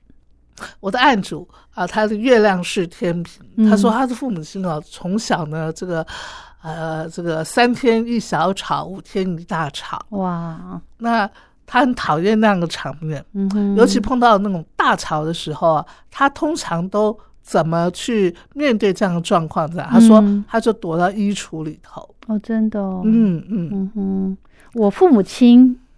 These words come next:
Speaker 2: 也，呃，应该是说太阳星座没有天秤座，但是我要看看他的月亮是不是有天秤。他们也是从我小时候有记忆以来，就一直吵，吵，吵，吵，吵，吵到现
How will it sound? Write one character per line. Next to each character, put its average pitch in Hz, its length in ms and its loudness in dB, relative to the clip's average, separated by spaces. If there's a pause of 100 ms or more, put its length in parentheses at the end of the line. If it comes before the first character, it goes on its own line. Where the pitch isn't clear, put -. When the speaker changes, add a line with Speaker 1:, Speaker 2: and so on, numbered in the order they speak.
Speaker 2:
也， 175 800 0 (440)
呃， 214 100 -8
应 214 60 0
该 277 100 4
是 311 100 0
说 320 100 6
太 359 200 4
阳 240 140 8
星 240 240 6
座 247 140 6
没 208 180 4
有 240 140 8
天 208 240 2
秤 185 180 -2
座， 202 120 0
但 247 160 6
是 269 80 4
我 247 40 8
要 220 80 6
看 240 140 4
看 226 80 4
他 226 120 2
的 208 80 2
月 233 300 6
亮 214 200 4
是 208 120 -2
不 190 80 2
是 220 100 2
有 185 80 0
天 185 300 -2
秤。 - 160 -4 (360)
他 415 180 2
们 381 180 8
也 226 120 10
是 294 260 4
从 254 420 4
我 269 80 10
小 202 240 2
时 - 100 -2
候 233 80 6
有 214 120 6
记 240 220 0
忆 226 200 4
以 185 40 -4
来， 156 180 -6
就 - 120 -2
一 262 60 4
直 240 100 8
吵， - 160 0
吵， 185 140 0
吵， - 160 -6
吵， 175 100 -2
吵， 175 160 -2
吵 175 180 -4
到 196 120 6
现 190 240 -2